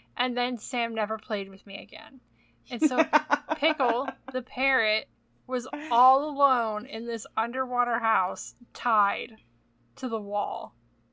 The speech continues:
Speaker 1: for, like, a month. And I was like, "This is cruelty. Pickle is coming home to be with the other parrots and cats and stuff."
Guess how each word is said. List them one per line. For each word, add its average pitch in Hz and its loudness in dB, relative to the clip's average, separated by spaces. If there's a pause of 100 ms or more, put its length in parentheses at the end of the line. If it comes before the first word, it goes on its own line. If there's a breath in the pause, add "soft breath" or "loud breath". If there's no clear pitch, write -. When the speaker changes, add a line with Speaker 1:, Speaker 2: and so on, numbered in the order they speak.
(300)
Speaker 1:
for, 269 0
like, 233 2
a 233 0
month. 202 -8
And 226 -6
I 233 0
was 220 -4
like, 226 -4
"This 247 -4
is 254 -10
cruelty. 208 -10 (500 soft breath)
Pickle 262 -4
is 247 -8
coming 220 -10
home 208 -6
to - -16
be 208 -8
with 202 -12
the 226 -8
other 196 -8
parrots 185 -16
and 202 -14
cats 185 -16
and 233 -20
stuff." - -14